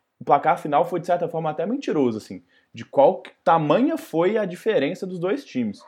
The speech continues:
O São Francisco atropelou o Green Bay, assim, da segunda campanha pra frente, ele não deu espaço hora nenhuma,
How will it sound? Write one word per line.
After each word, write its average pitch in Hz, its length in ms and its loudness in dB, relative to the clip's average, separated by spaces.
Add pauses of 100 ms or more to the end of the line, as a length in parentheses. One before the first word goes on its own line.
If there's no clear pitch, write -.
(360)
O 123 60 -16
São 262 160 -4
Francisco 196 720 -2
atropelou 165 720 2
o 175 40 -8
Green 165 140 -6
Bay, 139 320 -2 (280)
assim, 147 200 -8
da 160 100 0
segunda 202 540 -2
campanha 208 640 -2
pra 160 280 2
frente, 233 580 -4
ele 202 200 -4
não 294 160 -2
deu 196 180 0
espaço 214 520 -2
hora 226 120 -4
nenhuma, 226 380 -2